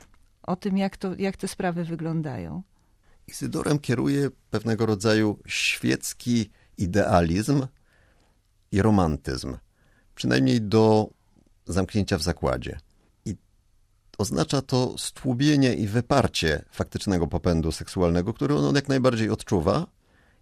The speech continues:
Speaker 2: i to stłumienie w pewnych sytuacjach wybucha w aktach ekshibicjonizmu, które, y, przysparzają mu ogromnych kłopotów oczywiście.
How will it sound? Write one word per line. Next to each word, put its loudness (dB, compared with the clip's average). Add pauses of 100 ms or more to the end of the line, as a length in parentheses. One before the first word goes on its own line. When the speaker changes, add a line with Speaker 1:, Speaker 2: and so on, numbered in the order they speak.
Speaker 2:
i -6
to -2
stłumienie 2
w -10
pewnych 0
sytuacjach -2
wybucha 0
w -20
aktach 0
ekshibicjonizmu, 0
które, 4 (460)
y, -6
przysparzają 4
mu 6
ogromnych 2
kłopotów -4
oczywiście. -14